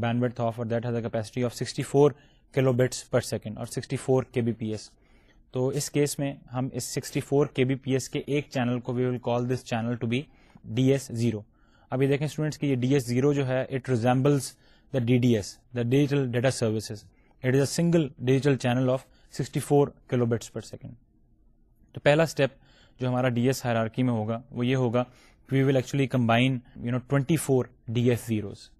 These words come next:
We will combine twenty-four D S zero channels with sixty-four kilobits per second each channel, and then we will combine them into the form of a, uh, D S one۔ We will use the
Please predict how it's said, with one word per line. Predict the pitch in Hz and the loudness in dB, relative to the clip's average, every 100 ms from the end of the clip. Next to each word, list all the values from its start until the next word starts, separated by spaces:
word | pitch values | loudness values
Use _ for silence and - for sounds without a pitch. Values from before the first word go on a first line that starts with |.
| - | -6
We | 120 | -2
will | 127 123 123 | 0 -2 -2
combine | 117 123 131 123 | 0 0 0 -2
twenty-four | 131 131 165 - 135 131 127 _ _ _ - 117 | -2 -2 -2 0 0 0 -2 _ _ _ -8 0
D | 123 135 | 2 2
S | 123 113 | 2 2
zero | 120 131 127 | 2 2 0
channels | 123 120 123 117 _ _ _ | -2 0 -2 -4 _ _ _
with | 120 123 | -4 -4
sixty-four | - - 139 123 - 139 143 - | -4 -6 -4 -4 2 2 2 0
kilobits | 123 127 131 - - | 0 0 0 -2 -4
per | 117 - | -4 -4
second | 113 123 127 - 135 147 | -4 -2 -4 -6 -2 -2
each | - - _ _ _ _ _ _ - | -2 -10 _ _ _ _ _ _ -4
channel, | 120 113 123 - _ _ - | -2 -2 -6 -12 _ _ -6
and | 117 | 0
then | 127 | 2
we | 127 | 2
will | 123 | 0
combine | 131 117 120 135 127 | 0 0 2 2 2
them | 127 | 0
into | 120 117 123 | -2 -2 -2
the | 123 | -2
form | 120 117 120 | -2 -4 -4
of | 113 | -4
a, | 151 165 _ _ _ _ _ _ _ _ _ - | -4 -6 _ _ _ _ _ _ _ _ _ -8
uh, | 123 120 | -4 0
D | 117 131 | 4 4
S | 127 | 2
one۔ | 113 107 - | -2 -6 -4
We | 123 | 0
will | 123 120 | 2 2
use | 131 131 | 2 2
the | 123 | 0